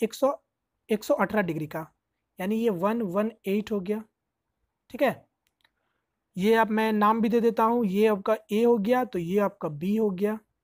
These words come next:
अब आपको क्या बोला है कि find out the angle made by the chord at tangent passing through B point। यानी आपका कोई एक टेंजेंट पास होता है बी पॉइंट से, आपको ये एंगल बताना है, कॉर्ड से टेंजेंट का बीच का एंगल बताना है,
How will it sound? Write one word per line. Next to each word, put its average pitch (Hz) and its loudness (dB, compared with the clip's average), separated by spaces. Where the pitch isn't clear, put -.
अब 311 4
आपको 320 2
क्या 285 2
बोला 247 4
है 269 4
कि 302 0
find 294 0
out 254 4
the 262 2
angle 262 2
made 247 4
by 247 2
the 247 0
chord 247 0
at 240 -6
tangent 220 0
passing 214 -4
through 214 -4
B 160 -10
point। 151 -18
यानी 208 0
आपका 247 -2
कोई 254 0
एक 247 -6
टेंजेंट 208 2
पास 226 2
होता 220 -2
है 247 0
बी 233 2
पॉइंट 202 0
से, 302 -2
आपको 214 0
ये 226 2
एंगल 262 2
बताना 220 0
है, 262 -2
कॉर्ड 226 2
से 277 -2
टेंजेंट 208 -2
का - -2
बीच 185 -4
का - -6
एंगल 165 -8
बताना 147 -10
है, 147 -16